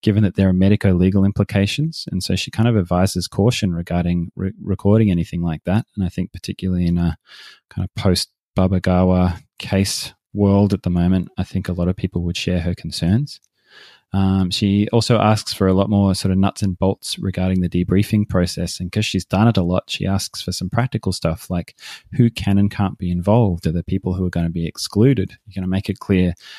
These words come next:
that senior nursing staff or senior E D staff who are just interested in coming on and having a listen, are they gonna be welcome or not? How do you establish psychological safety?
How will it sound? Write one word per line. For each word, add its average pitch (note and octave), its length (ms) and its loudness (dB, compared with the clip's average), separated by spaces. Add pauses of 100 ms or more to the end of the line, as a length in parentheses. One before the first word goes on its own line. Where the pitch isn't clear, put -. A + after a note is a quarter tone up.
(180)
that F#2 140 -2
senior F#2+ 280 4
nursing F#2 380 2
staff F#2 400 -2
or E2 160 -4
senior F2+ 360 0
E F#2 140 -2
D F#2 180 2
staff F#2 340 0
who F2 120 0
are E2+ 60 0
just - 260 -6
interested F2+ 380 -2
in F2 120 0
coming F2+ 280 0
on F2 80 0
and E2 100 -4
having E2 220 -6
a D#2+ 60 -6
listen, A#2+ 360 2
are B2 60 2
they F2 120 -4
gonna E2 180 -6
be D#2+ 120 -6
welcome F#2+ 400 0
or G#2+ 100 4
not? C3 300 0 (480)
How G2 160 -2
do G2 100 0
you F#2 120 4
establish F#2+ 480 0
psychological F#2 560 -4
safety? G#2 580 0